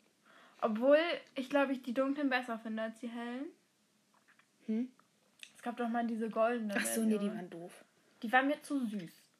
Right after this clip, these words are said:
Speaker 2: Ja, und ich, also ich finde, die hatten vom Geschmack her ke-, keinen Unterschied. Die waren einfach nur viel süßer.
Speaker 1: Ja.
Speaker 2: War langweilig. Ich dachte, da ist dann so ein bisschen Vanille oder so
Speaker 1: Ist
Speaker 2: was mit
Speaker 1: so,
Speaker 2: drin, aber
Speaker 1: die waren
Speaker 2: nee.
Speaker 1: nicht so cool.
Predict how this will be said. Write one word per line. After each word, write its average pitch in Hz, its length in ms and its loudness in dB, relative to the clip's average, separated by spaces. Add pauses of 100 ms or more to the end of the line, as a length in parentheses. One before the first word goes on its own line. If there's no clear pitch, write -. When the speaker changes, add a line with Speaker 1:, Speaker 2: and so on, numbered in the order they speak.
(120)
Speaker 2:
Ja, 311 320 8
und 240 200 2
ich, 226 140 -4
also 247 140 2
ich 254 60 -4
finde, 294 160 4
die 277 60 2
hatten 262 140 -2
vom 254 160 2
Geschmack 254 360 0
her 302 80 0
ke-, - 120 -8 (260)
keinen 226 220 -2
Unterschied. 294 540 0
Die 226 80 -2
waren 226 80 2
einfach 226 220 -2
nur 226 100 2
viel 214 160 -2
süßer. 214 360 2 (120)
Speaker 1:
Ja. 277 360 4 (300)
Speaker 2:
War 220 120 0
langweilig. 226 460 2
Ich 214 60 -8
dachte, 233 220 0
da 233 60 8
ist 226 140 2
dann 226 120 2
so 220 80 2
ein - 20 0
bisschen 214 240 -2
Vanille 208 400 4
oder 175 160 -6
so - 100 -12
Speaker 1:
Ist 214 60 -8
Speaker 2:
was - 80 -12
mit 185 120 -8
Speaker 1:
so, 202 40 -4
Speaker 2:
drin, 196 140 -4
aber 190 180 -8
Speaker 1:
die 214 60 -6
waren 214 120 -2
Speaker 2:
nee. 202 60 -4
Speaker 1:
nicht 226 100 -8
so 208 140 -10 (100)
cool. 208 320 -10